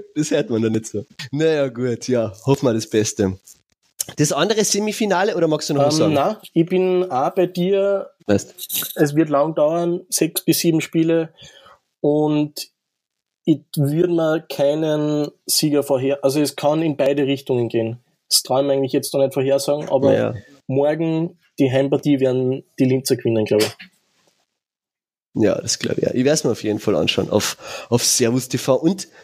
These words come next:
Speaker 1: jetzt, wo ich weiß, dass man das auch mit dem Stadion dann schauen kann, ohne Timo Heiß oder
Speaker 2: Genau.
Speaker 1: wie der Kerl heißt.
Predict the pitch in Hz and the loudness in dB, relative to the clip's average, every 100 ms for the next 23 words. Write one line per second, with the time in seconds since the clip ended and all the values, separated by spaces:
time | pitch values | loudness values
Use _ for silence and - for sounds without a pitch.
0 | - 170 - 175 160 131 143 - - - | 0 0 0 0 0 2 0 -2 -8 -14
1 | _ _ _ - 139 151 139 139 143 135 | _ _ _ -2 2 2 2 2 2 2
2 | 135 - 143 131 110 147 139 139 131 139 | 0 -4 -4 0 0 2 0 0 0 2
3 | 127 123 123 127 - 139 135 131 123 _ | 0 0 0 -2 -2 0 0 -2 -6 _
4 | _ _ _ _ _ - 139 131 117 117 | _ _ _ _ _ -2 0 2 2 0
5 | 117 120 143 135 113 95 117 104 110 104 | 0 0 2 4 2 2 0 2 0 -2
6 | - - | -4 -14